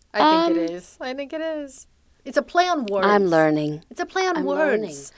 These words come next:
Speaker 3: Okay.
Speaker 1: Cow
Speaker 3: Mm-hmm.
Speaker 1: patty
Speaker 2: I
Speaker 1: references
Speaker 2: don't know
Speaker 1: her
Speaker 2: if it's, like,
Speaker 1: name.
Speaker 2: hard-hitting comedy.
Speaker 3: Mm-hmm. Okay.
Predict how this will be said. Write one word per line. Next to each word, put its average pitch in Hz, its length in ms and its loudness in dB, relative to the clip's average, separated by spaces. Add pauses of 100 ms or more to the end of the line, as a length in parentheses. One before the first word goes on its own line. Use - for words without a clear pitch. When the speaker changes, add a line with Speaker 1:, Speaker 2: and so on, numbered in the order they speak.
(280)
Speaker 3:
Okay. 214 480 -10
Speaker 1:
Cow 285 260 4
Speaker 3:
Mm-hmm. 202 100 -4
Speaker 1:
patty 269 480 2
Speaker 2:
I 214 60 -4
Speaker 1:
references 285 400 6
Speaker 2:
don't - 20 4
know 302 200 8
Speaker 1:
her 285 40 2
Speaker 2:
if 294 80 0
it's, 233 120 2
like, 240 140 4
Speaker 1:
name. 240 160 -2
Speaker 2:
hard-hitting 175 800 2
comedy. 277 580 0 (100)
Speaker 3:
Mm-hmm. 196 400 2 (280)
Okay. 208 380 -4